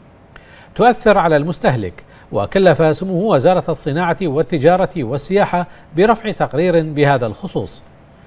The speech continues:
بعد ذلك وجه صاحب السمو الملكي رئيس الوزراء إلى وضع خطة للإسراع في توظيف العاطلين الجامعيين لتأهيلهم وإدماجهم في سوق العمل، وبخاصة ذوي التخصصات التي لا تتوائم مع متطلبات سوق العمل،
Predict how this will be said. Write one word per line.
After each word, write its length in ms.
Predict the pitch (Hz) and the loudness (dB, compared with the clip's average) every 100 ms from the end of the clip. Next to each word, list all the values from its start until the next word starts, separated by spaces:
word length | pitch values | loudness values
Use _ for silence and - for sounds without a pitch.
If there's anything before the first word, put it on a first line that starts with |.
| - - - | -20 -14 0
بعد 200 | 196 233 | 2 4
ذلك 320 | 233 262 160 | 4 2 0
وجه 380 | 127 151 156 123 | 0 0 0 -2
صاحب 360 | - 165 147 123 | -2 -4 -4 -6
السمو 300 | - 127 160 | -8 -6 -6
الملكي 440 | 139 127 - 226 | -4 -4 -4 -4
رئيس 320 | 202 165 - | -4 -6 -4
الوزراء 540 | 127 117 120 123 175 196 | -2 -2 -2 -2 -2 -2
إلى 100 | 120 | 0
وضع 340 | 180 165 147 | 0 -2 -4
خطة 440 | - 196 175 - | -4 -4 -4 -2
للإسراع 680 | 208 202 147 143 180 156 156 | -4 -4 -6 -4 0 2 0
في 200 | - 196 | -2 -4
توظيف 440 | 143 117 160 165 | -2 -2 -2 -2
العاطلين 600 | 156 113 135 127 131 185 139 | -2 0 -2 -2 -4 -4 -4
الجامعيين 840 | 107 143 165 127 110 135 214 196 - - - | -2 -2 -2 -4 -6 -6 -6 -8 -14 -18 0
لتأهيلهم 760 | 180 180 202 180 240 202 196 180 | 2 2 0 -2 -2 -2 -2 -4
وإدماجهم 640 | 147 143 214 180 170 185 | -4 -2 0 0 -2 -4
في 140 | 156 139 | -6 -4
سوق 260 | 202 190 | -4 0
العمل، 340 | 160 190 127 78 - - - - - - - - - - - - - | 0 0 -4 -8 -16 -20 -20 -20 -20 -20 -20 -20 -20 -20 -20 -20 0
وبخاصة 640 | 190 214 202 269 262 214 170 | 6 6 4 -2 -4 -4 -2
ذوي 360 | 175 143 208 190 | 0 0 0 -2
التخصصات 800 | - 156 170 160 - 180 185 208 | -4 -6 -4 -4 2 2 2 0
التي 380 | 190 190 - 143 | 0 0 0 2
لا 140 | 208 | 2
تتوائم 680 | 175 151 139 190 185 156 147 | 2 -2 2 2 2 -4 -4
مع 200 | 202 165 | -4 -4
متطلبات 800 | 165 196 202 170 135 127 175 - | -6 -8 -6 -2 0 2 0 -2
سوق 300 | 131 151 - | -6 -6 -4
العمل، 360 | 175 165 85 | -4 -4 -6